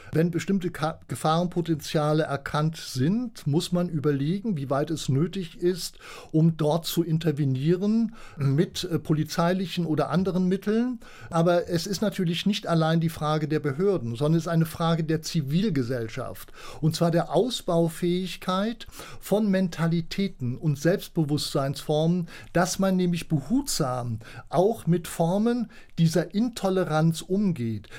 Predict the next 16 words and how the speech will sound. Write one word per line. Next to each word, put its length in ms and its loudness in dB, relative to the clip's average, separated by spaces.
Denn 100 4
es 120 2
kann 160 2
natürlich 460 0
nicht 200 -2
sein, 380 2
dass 180 -2
das 220 0
kontraproduktiv 1120 -2
aufgelöst 800 2
wird 240 2
und 180 0
damit 260 2
ein 120 -2
Freibrief 840 0
sozusagen 600 0